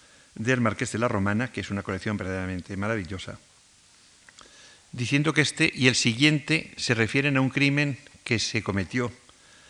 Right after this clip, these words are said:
en la época de Goya, el crimen de Castillo.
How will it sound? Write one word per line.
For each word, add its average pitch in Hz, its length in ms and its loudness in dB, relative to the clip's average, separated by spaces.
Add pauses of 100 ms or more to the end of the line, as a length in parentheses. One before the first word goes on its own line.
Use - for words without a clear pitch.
(160)
en 107 100 -2
la 104 100 2
época 123 280 0
de 104 80 0
Goya, 113 340 0 (2000)
el 113 120 -4
crimen 135 300 2
de 156 100 4
Castillo. 123 560 2